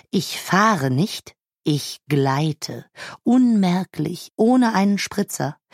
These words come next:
So fließend, dass Steve Jobs besagten Stark engagierte, ihm sein eigenes Spielzeug zu entwerfen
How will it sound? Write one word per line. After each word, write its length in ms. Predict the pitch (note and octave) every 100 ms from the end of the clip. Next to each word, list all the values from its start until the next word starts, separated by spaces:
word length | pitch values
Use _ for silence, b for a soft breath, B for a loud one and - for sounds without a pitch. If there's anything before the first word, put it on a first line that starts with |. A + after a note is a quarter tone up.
| B B -
So 260 | F#3 C4+
fließend, 540 | C#4 - A3 - D3+ C#3
dass 140 | C3+
Steve 280 | - F#3 E3
Jobs 320 | - G3 F3+ -
besagten 580 | C#3 C#3 D3+ - D3
Stark 540 | D3 - D#3 C#3 D#3 -
engagierte, 800 | - D#3 D3 C3+ E3 G3 F#3 E3 B B -
ihm 240 | G3 F3+
sein 260 | D#3+ F#3 F#3 -
eigenes 480 | F#3+ E3 C#3+ B2
Spielzeug 640 | - - C#3 B2 - B2 A2+
zu 120 | -
entwerfen 580 | B2+ A#2+ B2+ B2 - A#2